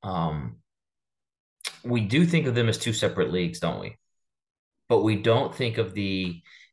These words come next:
N F C and the A F C as two separate leagues. Uh, you, right? You know, it's, it's, they're both part of the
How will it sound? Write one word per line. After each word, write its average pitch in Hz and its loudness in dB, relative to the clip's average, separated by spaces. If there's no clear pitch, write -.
N 110 4
F 110 4
C 104 0
and 98 0
the 85 0
A 98 2
F 87 -2
C 87 -4
as - -6
two 98 -10
separate 85 -4
leagues. - -4
Uh, 87 2
you, 98 -2
right? 98 2
You 110 0
know, 92 2
it's, 90 -2
it's, 95 -4
they're 98 0
both 104 0
part 101 0
of 87 -4
the 95 -4